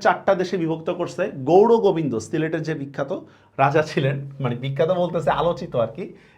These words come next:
গৌড় গোবিন্দর বিরুদ্ধে অভিযান পরিচালনা করছেন। ইলিয়াস শাহী, শামসুদ্দিন ইলিয়াস শাহ, যিনি বাঙালি জাতীয়তাবাদের জনক, বাঙালি জাতীয়তাবাদের স্রষ্টা, কারণ আগে লখনৌ নামে এই রাজ্যগুলো পরিচ-,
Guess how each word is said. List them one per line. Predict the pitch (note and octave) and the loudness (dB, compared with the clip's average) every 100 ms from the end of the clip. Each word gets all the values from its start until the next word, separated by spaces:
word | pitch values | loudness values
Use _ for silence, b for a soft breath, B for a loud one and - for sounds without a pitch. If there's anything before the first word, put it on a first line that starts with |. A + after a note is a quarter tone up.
| - | 0
গৌড় | C#3+ G3 F#3+ | 4 6 6
গোবিন্দর | F3+ E3+ F3 D#3+ D3+ | 4 2 2 0 0
বিরুদ্ধে | C#3+ D3 F3+ | -2 0 0
অভিযান | C3+ C3 D3 | 2 2 0
পরিচালনা | D3 C3 B2+ G2+ | 0 -2 -4 -6
করছেন। | G2 - D#2+ - b b b b | -10 -12 -18 -20 b b b b
ইলিয়াস | F#3 A3+ B3+ B3 | 0 6 8 8
শাহী, | G3 C#3+ F#2+ | 2 0 -4
শামসুদ্দিন | - D3+ D#3+ G3 E3+ F#3+ | -4 -2 -2 -4 -4 -2
ইলিয়াস | E3+ D#3 D3+ D3+ | 0 2 2 2
শাহ, | - | -4
যিনি | D3 D#3+ | -2 0
বাঙালি | D#3 D#3+ E3 | 2 2 0
জাতীয়তাবাদের | D3 C#3+ E3+ E3+ E3 C#3+ C#3 A#2+ | 2 2 0 -2 0 2 0 0
জনক, | C3+ G#2 G2 C#3 | -2 -4 -8 4
বাঙালি | C#3+ D#3+ E3+ | 6 6 4
জাতীয়তাবাদের | D#3+ D#3+ D#3 F#3+ G3 E3+ D#3+ | 4 2 2 0 0 0 -2
স্রষ্টা, | - B2+ - G3 | -4 -6 -4 -4
কারণ | F3 C#3+ C3+ - - _ | -2 -4 -6 -14 -20 _
আগে | - F3 F3+ B3 | 2 2 2 0
লখনৌ | F#3 B2+ D3 C#3+ G#3 A3 | 2 2 0 0 -4 -2
নামে | A#3+ A3+ A3+ | 0 -2 -4
এই | - | -4
রাজ্যগুলো | D#3+ D3 C3 D3 D3 | -2 -2 -2 -2 -2
পরিচ-, | D3 D#3+ D#3+ | -2 -4 -6